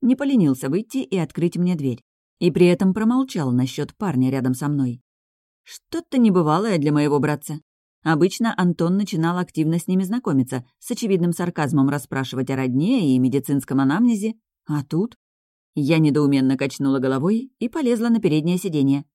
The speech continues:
Дан легко вспрыгнул на заднее. "Привет!" — хмыкнула я, доставая сигареты, про себя, впрочем, гадая, почему Антон не обратил внимания на эльфа. "Привет!" —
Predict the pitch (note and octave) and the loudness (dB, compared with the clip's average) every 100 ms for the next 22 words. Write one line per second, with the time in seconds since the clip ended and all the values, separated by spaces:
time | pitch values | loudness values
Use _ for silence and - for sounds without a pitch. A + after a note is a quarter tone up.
0 | _ - C#3+ E3+ A3+ - A#3 B3+ - D#3 | _ -6 -2 0 -2 0 0 0 -2 -4
1 | - - C#3+ C3+ C#3+ E3 D#3 B2+ B2+ A#2+ | -4 -4 0 0 2 0 -2 -4 -4 -6
2 | B2+ _ _ _ _ _ _ D#4+ E4 A3+ | -12 _ _ _ _ _ _ 0 4 4
3 | A3+ _ _ - F#3+ C#3+ D#3 D3 C#3+ C#3+ | 2 _ _ 0 0 2 0 0 -2 -2
4 | D3+ D#3 E3+ D#3 D3 D3 D#3 C#3 C3 C3+ | -2 -2 -2 0 -2 -2 0 0 -2 -8
5 | - D3 D#3+ D#3 A3 - G3+ F#3 F3 C#3+ | -6 -6 -4 -6 -6 -6 -4 -2 -2 -2
6 | F3 G#3 - G3+ F#3+ A#3 B3 F3 C3+ C3+ | -4 -6 -6 -6 -4 -2 0 0 0 -2
7 | F#3+ A#3+ E3+ C3+ C3+ D3+ C#3+ E3 E3+ F3+ | -2 0 0 -2 -4 -4 -2 0 0 0
8 | G3 A3+ G#3 A2+ A2 A#2+ _ _ _ _ | 0 -2 -2 -4 -10 -18 _ _ _ _
9 | _ _ - C#3+ B3 G#3 - | _ _ -2 0 2 0 -2